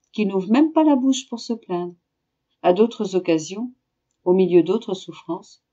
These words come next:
peut-être plus petites, ils deviennent furieux, s'irritent et lancent des injures. Est-ce là la patience dont la racine est fixée dans mon cœur ?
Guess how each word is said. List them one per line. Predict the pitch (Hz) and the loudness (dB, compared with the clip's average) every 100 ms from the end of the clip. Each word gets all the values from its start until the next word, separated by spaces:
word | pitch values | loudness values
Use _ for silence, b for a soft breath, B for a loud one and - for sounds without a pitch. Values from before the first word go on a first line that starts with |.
| _ _ _ | _ _ _
peut-être | 180 190 185 175 | -2 -2 -4 -6
plus | 156 175 | -8 -6
petites, | 165 160 214 208 _ _ _ _ _ - | -6 -6 -10 -18 _ _ _ _ _ -6
ils | 208 | 0
deviennent | 208 196 196 | 0 0 -2
furieux, | 196 254 240 185 175 175 _ _ _ _ | -4 -6 -4 -4 -6 -8 _ _ _ _
s'irritent | - - 214 254 311 _ _ _ - | -12 -4 0 2 0 _ _ _ 0
et | 185 | 4
lancent | 185 208 | 4 2
des | 208 190 | -6 -4
injures. | 190 185 190 196 _ _ _ _ _ - | -4 -4 -10 -18 _ _ _ _ _ -2
Est-ce | 180 - 175 | -2 -2 -4
là | 185 | -2
la | 262 | -2
patience | 254 180 - - 180 214 - _ _ _ _ | -2 -4 -6 -8 -8 -10 -18 _ _ _ _
dont | 180 | -2
la | 180 175 | 0 0
racine | 175 175 - 220 | -2 -4 -6 -6
est | 196 | -6
fixée | 185 180 - | -8 -12 -8
dans | 185 170 | -4 -2
mon | 165 165 | -2 -6
cœur ? | 160 190 214 | -10 -14 -16